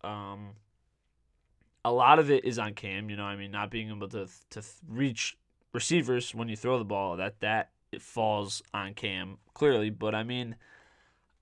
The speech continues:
I don't know. I thi-, I think that there was times where, you know, all at, all facets of the Patriots game was just not good. I mean, to say that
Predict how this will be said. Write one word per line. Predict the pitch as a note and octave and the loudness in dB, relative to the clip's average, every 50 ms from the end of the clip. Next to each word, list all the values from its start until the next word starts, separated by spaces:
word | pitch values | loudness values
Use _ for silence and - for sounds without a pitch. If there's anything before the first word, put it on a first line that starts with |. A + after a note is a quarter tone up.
| _ | _
I | - C#3 D#3 | 2 4 4
don't | E3+ E3 | 4 4
know. | D#3 C3 | 4 2
I | A2+ F#2+ G#2 A#2+ | 2 0 0 -2
thi-, | A2 - G2+ G#2 - | 0 0 -2 0 0
I | - | -2
think | A#2+ - D3 D3 C3+ | -4 -6 -6 -4 -2
that | D3+ C3+ A2+ | -2 -2 0
there | C3 C3+ C3 C3 B2+ | -2 -2 0 0 -2
was | A#2 G#2+ A#2+ B2 A#2 | -4 -2 -4 -4 -4
times | A2+ - - C3+ C3 C3+ C3+ B2+ B2 A#2+ A2+ | -6 -4 -2 0 2 2 0 -2 -4 -8 -6
where, | A2+ A#2+ B2 A#2+ A#2+ A#2 A#2 A2+ | 0 4 4 4 4 4 2 0
you | A2+ A#2 A#2+ | 0 0 0
know, | A#2+ A2+ - - | 0 -2 -2 -2
all | A2 A#2 A#2 B2 B2 - | 0 2 4 4 2 2
at, | - A2 A2 - - _ - | 2 2 0 0 -2 _ 0
all | A2 B2 C#3 C#3+ | 4 4 4 4
facets | - - C#3 C3+ C#3 C#3 - - A#2 G#2 - - - - | 4 2 4 4 4 4 2 -2 -8 -8 -8 -12 -8 -6
of | A#2 A#2 A2+ A2+ G#2+ G#2+ - - - - _ _ _ _ _ _ _ _ _ _ _ _ _ _ _ _ _ _ _ - - | -4 -4 -4 -4 -6 -8 -12 -16 -20 -20 _ _ _ _ _ _ _ _ _ _ _ _ _ _ _ _ _ _ _ -10 -6
the | A#2 A2+ A2+ A2+ A2+ A2 A2 G#2+ - - | -4 -2 -2 -2 -2 -2 -4 -6 -8 -4
Patriots | - B2+ C3 B2+ C3+ B2 G#2+ - | -4 -2 -2 -2 -2 -4 -4 -6
game | - - B2 C3+ B2+ A2 | -6 -6 -4 -4 -4 -6
was | G2+ G#2+ | -8 -10
just | - - A2+ A#2 | -10 -10 -6 -4
not | G#2+ G2 G2 - | -4 -4 -4 -2
good. | - A#2+ A#2+ G#2+ - _ _ - | -2 0 0 -2 -4 _ _ -16
I | - F#2+ | -14 -12
mean, | G2 G2 G2 F#2+ F#2 F2+ C#2+ - - - | -10 -10 -10 -12 -12 -14 -16 -18 -16 -12
to | - A2 | -10 -8
say | G#2+ - A#2+ B2 B2 | -4 0 2 2 2
that | A#2 A#2+ A#2 A2+ G#2+ - | 2 0 0 0 -2 -4